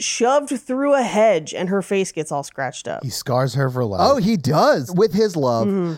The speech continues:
Speaker 3: But I, this is gonna sound weird, but I love that they incorporated that because that scar's in her face the whole movie.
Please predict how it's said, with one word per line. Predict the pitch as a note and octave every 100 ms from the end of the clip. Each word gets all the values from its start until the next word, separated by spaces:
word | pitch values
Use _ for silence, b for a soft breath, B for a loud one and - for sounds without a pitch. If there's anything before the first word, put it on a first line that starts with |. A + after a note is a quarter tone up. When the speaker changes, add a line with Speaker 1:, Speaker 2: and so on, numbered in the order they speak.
| -
Speaker 3:
But | C4
I, | C#4 C#4+
this | G#3+ F#3+
is |
gonna | G#3 D3+
sound | D#3 C3
weird, | B2 G#3 D3
but | C#3+
I | F3
love | E3+ F#3+ C4+
that | A3 E3
they | F3+
incorporated | D#3+ C3 A3+ - D3+ C3
that | B2+ A2+
because | D3 C3+ D#3+
that | C#3+ A3+
scar's | - G3+ F#3
in |
her | E3
face | C3+ D#3+ C#3+ B2+ - -
the | A#2+ E3+
whole | C#3+ E3+ F3+
movie. | C#3+ B2+ C#3 - - G#2